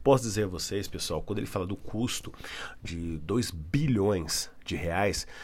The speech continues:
significa que nós teríamos que ter hoje cédulas de papel, eh, de preferência impressos, em pa-, tipo papel moeda, um, ou um tipo de papel timbrado com uma logo, com algum mecanismo para evitar fraudes.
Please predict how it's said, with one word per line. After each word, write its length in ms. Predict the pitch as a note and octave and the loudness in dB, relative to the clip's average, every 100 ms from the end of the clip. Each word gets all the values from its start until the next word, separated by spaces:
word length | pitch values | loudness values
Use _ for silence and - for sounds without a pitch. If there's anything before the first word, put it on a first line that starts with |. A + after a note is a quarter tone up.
| - | -10
significa 460 | - A#2 G2 - B2 | -2 0 0 0 0
que 140 | A2+ | 4
nós 180 | A2 - | 2 2
teríamos 400 | G#2+ G#2 G#2 - | 0 0 0 -2
que 100 | G#2 | -4
ter 160 | - | 0
hoje 440 | F#2+ G2+ G2+ - - | 0 4 2 0 -2
cédulas 680 | - - B2+ A#2 E2+ D#2 D2+ | 0 4 4 4 -2 -6 -6
de 80 | |
papel, 560 | D#2+ E2+ - G2+ G#2 F#2+ - - - - | -4 -4 0 2 2 2 -4 -10 -16 -6
eh, 220 | F2 E2+ | -2 -2
de 120 | F2+ | -2
preferência 680 | G#2 A#2+ - G2 G#2 - A2+ | -2 0 0 0 0 -2 -2
impressos, 680 | E2+ - F2+ G2+ - D#2 E2 | -4 0 2 2 0 -4 -4
em 220 | G#2 A2 | -2 -2
pa-, 240 | - F#2+ - | -2 -4 -2
tipo 400 | - C#3 - C#3 | 0 4 6 6
papel 320 | B2 - B2+ | 6 6 6
moeda, 440 | A#2+ G#2+ A2 A2+ | 6 6 6 6
um, 200 | A2 A2 - - - | 4 4 -2 -12 0
ou 140 | A2+ | 2
um 80 | A#2 | 2
tipo 320 | - - C#3 | 2 0 0
de 100 | G#2+ | -2
papel 320 | A2+ - G#2+ | -2 -2 -4
timbrado 760 | - - F#2+ F2 G#2+ A2+ G2+ F#2 - - - | -2 -4 -4 -2 2 2 2 -4 -8 -14 -8
com 160 | - A2 | 0 2
uma 180 | G#2+ F#2+ | 2 2
logo, 520 | G2 G2+ G#2+ F#2+ F2+ - | 2 2 2 0 -4 -2
com 320 | G#2+ G2+ G#2 | -2 0 0
algum 340 | G2+ A2+ B2+ - - | 0 2 0 -2 -6
mecanismo 840 | G#2 A2 - G2 G#2 B2+ A2+ F2+ D#2 - | -4 -2 -2 -2 2 2 2 0 -6 -4
para 100 | F#2 | -2
evitar 460 | F#2 F#2+ - F#2+ G2 | 0 0 2 4 2
fraudes. 600 | - - F2 D#2 D2 - | 0 0 2 2 0 -6